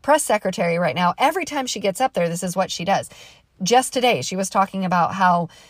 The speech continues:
you know, wages are better today than they have ever been before. And, like, you know, we're seeing real growth in the economy. And, bu-, you know, the Biden administration has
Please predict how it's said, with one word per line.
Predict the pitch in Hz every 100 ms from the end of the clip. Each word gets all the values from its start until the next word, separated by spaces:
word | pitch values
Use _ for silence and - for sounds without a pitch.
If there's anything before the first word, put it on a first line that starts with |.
| _ -
you | 214
know, | 196
wages | 185 165 180 277 254 208 185
are | - 196
better | 180 202 214
today | 180 196 233 208 180
than | 190 185 180
they | 190 185 180 170
have | 185 190 180
ever | 202 202 202
been | 196 196
before. | 185 180 220 196 160
And, | - 190
like, | 180 175 - - - - -
you | 202
know, | 185 160 160 - _ _
we're | 202 220
seeing | - 269 269 233 208 185 - _ _ _ -
real | 202 285 285
growth | 214 240 277 254
in | 220
the | 214
economy. | 190 - 262 254 190
And, | 175 175 156
bu-, | 175 -
you | 202 190
know, | 175 165 -
the | 180
Biden | 208 294 294 247
administration | 214 208 202 - 226 226 190
has | 202 180 175